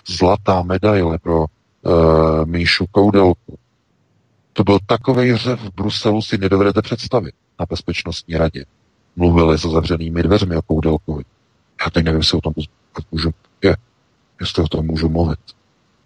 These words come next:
No, to je jedno. No, už je to venku, ale,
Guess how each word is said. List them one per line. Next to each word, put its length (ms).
No, 180
to 140
je 80
jedno. 300
No, 120
už 140
je 80
to 140
venku, 440
ale, 200